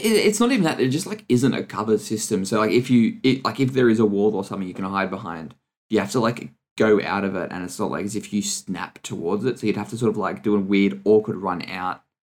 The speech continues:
do a, sort of take as many shots as you can and go back in. So it would be a cover system would have fixed it,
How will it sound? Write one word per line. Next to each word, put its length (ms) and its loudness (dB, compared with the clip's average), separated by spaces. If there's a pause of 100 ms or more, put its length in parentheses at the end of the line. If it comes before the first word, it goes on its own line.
(360)
do 180 6
a, 140 0 (1040)
sort 240 2
of 100 -12
take 180 -4
as 120 -2
many 160 0
shots 240 -6
as 80 -6
you 80 -2
can 220 -12
and 100 -14
go 120 -8
back 280 -8
in. 100 0
So 100 0
it 200 4
would 100 2
be 120 0
a 40 -4
cover 320 -6
system 340 -4
would 120 0
have 80 -14
fixed 320 -4
it, 160 -4